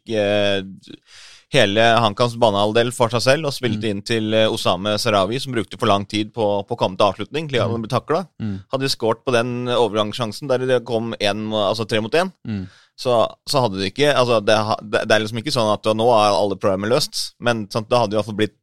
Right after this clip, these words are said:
Speaker 1: seier, sannsynligvis.
Speaker 2: Ja.
Speaker 1: Eh, og hadde de skåret på en av de sjansene, så hadde de ikke vært så kritiske, kanskje, til, til Vålerenga, men
Speaker 2: Nei, men det er ikke sånn at Vålerenga hadde veldig, altså det er jo ikke sånn at Vålerenga liksom skal sitte igjen og være sånn derre,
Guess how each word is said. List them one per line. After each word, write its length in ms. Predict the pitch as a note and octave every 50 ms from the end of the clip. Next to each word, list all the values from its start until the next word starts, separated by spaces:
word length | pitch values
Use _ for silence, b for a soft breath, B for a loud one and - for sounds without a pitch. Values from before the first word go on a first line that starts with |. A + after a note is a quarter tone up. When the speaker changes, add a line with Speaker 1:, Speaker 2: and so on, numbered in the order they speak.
| _
Speaker 1:
seier, 380 | - - - - A2+ G#2+ C3+ E3+
sannsynligvis. 760 | D#3+ - D#3 C#3+ D3 B2 A#2+ C#3 E3 F#3+ F3+ - - - - -
Speaker 2:
Ja. 100 | A2 A2+ C3 B2+ A2+ B B B B B B B _ -
Speaker 1:
Eh, 500 | - B2+ B2+ B2+ B2+ B2 A#2+ A#2+ A#2 G#2+ - - -
og 120 | C#3 C3+ C3+
hadde 160 | C3+ A2 A#2
de 40 | B2+
skåret 380 | - - - A2 G#2 G#2 - _
på 80 | -
en 100 | A#2+ A2
av 60 | A2+ A#2
de 60 | A2+
sjansene, 340 | G#2+ B2+ G#2+ F2+ - D3 D3
så 140 | C#3+ C#3+
hadde 160 | C3 A2 G2 G2+
de 180 | G#2+ G#2+ A2
ikke 140 | G#2+ D3+ C#3
vært 160 | A2+ A#2+ -
så 240 | - - G#2+ G2+ G#2+
kritiske, 560 | G#2+ A2+ G2 F2+ - G#2 G2+ - - D#3+ C#3+ C3+ - _
kanskje, 260 | - - B2+ - D#3+ D#3+ - -
til, 400 | - B2+ A2+ A2+ A2+ A2+ A2+ A2
til 180 | - B2+ B2 B2
Vålerenga, 380 | B2 B2 A2+ G#2+ A#2 C#3 E3 D#3
men 360 | D3 D3+ C#3+ C#3 C#3 C#3 B2+ - _ _ -
Speaker 2:
Nei, 200 | - A2+ A2 A#2
men 120 | C3 C3+
det 80 | C3 B2+
er 40 | B2 E3
ikke 60 | D#3+
sånn 100 | F#3 E3+
at 60 | D#3 D#3
Vålerenga 240 | D3+ B2+ B2+ B2+
hadde 460 | A#2+ C#3 A2+ G#2+ G2 A2 A2+ A#2 A#2 - _ _ _ _ _ -
veldig, 460 | B2 B2+ C#3+ B2+ A2 G#2 G2 F#2+ F#2+ -
altså 140 | A2 A#2+ A2+
det 80 | B2
er 60 | A#2+ A#2+
jo 40 |
ikke 80 | C3 D#3
sånn 140 | E3 C#3+ B2+
at 80 | B2+
Vålerenga 260 | C3+ B2+ A2 G#2+ A2 A2
liksom 500 | A2+ G#2+ A#2+ A2+ A2 A2+ A2+ G#2+ - A2+
skal 200 | - - B2+ -
sitte 180 | - A#2 -
igjen 100 | G#2+ G2+ G#2+
og 20 | A2 G#2
være 80 | G#2 G#2
sånn 140 | A2+ G2+ G2
derre, 220 | G2 G2+ G2+ G2+